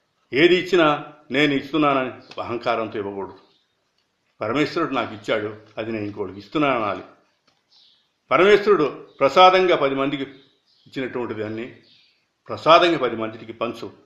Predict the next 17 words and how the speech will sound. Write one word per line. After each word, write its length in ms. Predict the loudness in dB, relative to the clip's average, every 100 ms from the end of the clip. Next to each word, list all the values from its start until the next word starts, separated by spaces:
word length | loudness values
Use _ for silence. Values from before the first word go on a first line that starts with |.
| _ _ _ _ _ -4
మూడవ 300 | 4 6 6
కంటికి 320 | 2 -2 -4
తెలియకుండా 420 | -4 -6 -6 -10
చెయ్యాలి. 460 | -10 -10 -10 -14 -18 _ _ _ _ _ _ _ _ _ -12
ఒక 320 | -10 -12 -14 _ -6
దేవాలయంకి 600 | 2 4 4 2 -2 -6
వెళ్తే 260 | -8 -6 -6 -8 -18 _ -6
అర్థమవుతుంది, 600 | -2 -2 -4 -6 -12 -12 -18 _ _ _ _ _ _
కింద 220 | -4 4 4 4 0 -2
నడిచే 300 | -2 0 -2
నాపరాణి 540 | 2 2 6 6 6
మీద 140 | 0
కూడా 240 | 0 0 0
వాళ్ళ 140 | -2
పేర్లు 260 | -4 -8 -8
కనపడతాయి. 480 | -8 -10 -14 -16 _ _ _ _ _ -20 _ _ _ _ _ -10
చూడండి, 340 | -8 -6 -10